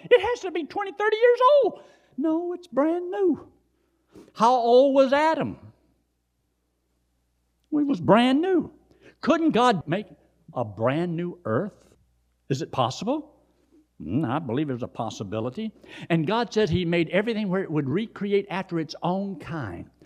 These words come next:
The power of recreation, the power of procreation, we call it. And everybody, and even people, we are able to reproduce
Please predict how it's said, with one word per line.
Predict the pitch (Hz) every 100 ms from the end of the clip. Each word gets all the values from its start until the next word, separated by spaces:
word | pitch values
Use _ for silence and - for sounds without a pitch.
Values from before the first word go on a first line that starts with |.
| - _ -
The | 117
power | - 180 185 202 214 - _ _ -
of | 135 120
recreation, | 165 - 180 170 151 - 90 82
the | 127
power | - 156 147
of | 131
procreation, | - 175 175 135 123 110 101 95
we |
call | 95 107 71
it. | 69 - _ _ _ _ _ _ _ _
And | 139 147
everybody, | 190 240 254 196 208 151 104
and | 127
even | 160 214
people, | 214 220 90 87
we | 107
are | 117
able | 131 156 160
to | 139
reproduce | 127 190 220 233 202 185 180